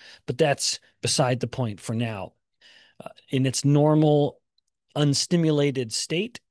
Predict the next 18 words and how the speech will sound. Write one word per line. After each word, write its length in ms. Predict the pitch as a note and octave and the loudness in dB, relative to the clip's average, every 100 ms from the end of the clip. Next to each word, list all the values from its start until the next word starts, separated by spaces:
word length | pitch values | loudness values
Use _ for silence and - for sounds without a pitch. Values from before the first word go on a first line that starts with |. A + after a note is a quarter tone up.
| _ A#2+ | _ -20
then 320 | C3+ C3 B2+ | -12 -8 -6
the 80 | B2 | -4
red 180 | C3 | -4
blood 220 | A#2 B2 A#2 | -4 -4 -4
cells 300 | B2+ A#2 A#2 | -4 -2 -4
are 60 | |
gonna 180 | A2+ A2 | -4 -6
have 220 | G#2+ A2+ | -4 -2
a 40 | A2 | -2
little 260 | C#3 E3+ | 0 0
bit 140 | C#3+ C3 | 0 0
of 80 | |
a 60 | A2+ | 0
mild 440 | A#2 B2 B2 A#2+ | 0 0 -2 -2
repulsion 680 | A#2 A2 B2+ A#2 - G#2+ G#2 - _ _ | -4 -4 -4 -4 -4 -8 -10 -14 _ _
to 160 | - B2 | -2 0
each 180 | A2+ C3 | 0 -2
other, 280 | A2 A2 | -2 -4